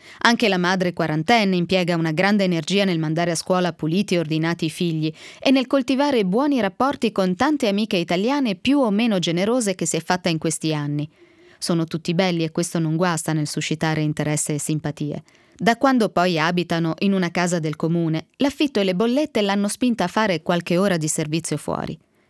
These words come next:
Ma i maschi, i maschi. Il padre dei cinque figli, messi al mondo pur in presenza di pillola anticoncezionale, ne ha fatte e fa di tutti i colori.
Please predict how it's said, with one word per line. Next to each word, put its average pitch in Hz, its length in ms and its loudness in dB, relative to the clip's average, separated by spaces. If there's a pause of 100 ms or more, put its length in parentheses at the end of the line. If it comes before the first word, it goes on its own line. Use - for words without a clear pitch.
(280)
Ma 190 140 4
i 180 140 2
maschi, 143 600 -4 (280)
i - 120 -2
maschi. 156 560 -4 (420)
Il 247 140 2
padre 240 360 2
dei 180 160 0
cinque 190 320 0
figli, 170 500 0
messi 208 300 2
al 175 80 2
mondo 170 360 2
pur 165 240 0
in 170 140 2
presenza 160 540 0
di 151 140 -4
pillola 165 420 0
anticoncezionale, 160 1080 -2 (280)
ne 240 160 4
ha 294 40 2
fatte 220 340 0
e - 20 0
fa 285 220 -2
di 226 180 -2
tutti - 260 -2
i 226 60 0
colori. 151 500 -2